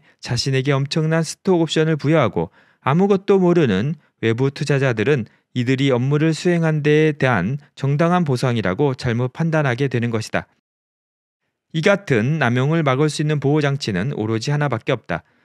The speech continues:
주주에 대한 도덕적 책임감과 수탁자로서의 상당한 의무감을 갖고 있는 경영진이 이끌어가는 기업에만 투자하는 것이다. 투자를 고려하고 있는 기업이 지금까지 설명한 열다섯 가지 포인트 가운데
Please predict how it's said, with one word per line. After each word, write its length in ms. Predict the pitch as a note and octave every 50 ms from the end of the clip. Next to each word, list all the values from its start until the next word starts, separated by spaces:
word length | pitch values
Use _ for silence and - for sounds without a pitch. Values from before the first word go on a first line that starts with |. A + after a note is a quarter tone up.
| _ _ _
주주에 440 | - - D#3 D3 - E3+ F#3 F3+ F3+
대한 460 | D#3 D3 D3 B2 F#2 F2+ G2+ C3 D3
도덕적 540 | - - C#3+ C3+ E3+ E3 - - F3 D#3+ -
책임감과 680 | - - G3 F#3+ G3 F#3 F3 D3 A#2+ G2+ - D2 C#2+ - - _ _ _ _
수탁자로서의 1040 | - - - - - A3 G#3 - - G#3 G3+ F#3 E3+ - - A#2 F#2 F#2 G2 B2 C#3+
상당한 580 | - - G3 G3+ G#3 G3 G#3 G#3 G#3+ G#3+ G3+
의무감을 500 | E3 D#3 D#3 E3 E3 D#3+ D#3+ D#3 D#3+ D#3+
갖고 320 | D3+ - B2+ - _ E3 D3
있는 360 | A#2 F#2+ F2+ F2+ G#2+ C#3+ D#3+ - _ _ _ _ _ _
경영진이 640 | - B2 C3 C#3 C3+ C3 C3+ C#3+ C#3 C#3+ D3+ D3
이끌어가는 560 | C3 - - - C#3+ C3+ C3 C3 C3+ C#3+ C#3+
기업에만 680 | C3 - D#3 D#3+ E3 C3+ B2 G#2+ F2 E2+ F2+ B2 C#3+ D3
투자하는 440 | - - F#3+ G3+ F3 C#3 B2 C3+ C#3
것이다. 400 | B2+ A2+ A2 - - - - - _ _ _ _ _ _ _ _ _ _ _
투자를 440 | - F#3+ F#3+ G#3 G3 F#3+ G#3+ A3 G#3
고려하고 480 | - E3 D#3 D#3+ D#3+ D#3 D#3 D3+ D#3
있는 200 | D3 D3+ D#3 D#3
기업이 540 | D3 - D#3+ D#3 C3 G#2 F#2 F2 F#2+ B2+ D#3+ - _ _ _ _ _
지금까지 600 | - - D#3+ D#3+ G3+ G#3+ G#3 - G3+ G3+ F#3 G3+
설명한 540 | F#3+ G3+ G#3 G#3 F#3 E3 C3+ G#2 F2+ F2 F2+ - _ _ _ _
열다섯 480 | A#2 B2 B2+ - D3 D3 C3+ D3 C#3+
가지 240 | - C#3 C3+ C#3 D#3
포인트 360 | D3 - F#3 F#3 F#3 D#3+ F3
가운데 560 | C#3+ C3 C#3+ E3+ E3+ C#3+ G2+ E2 F2 G#2+ D3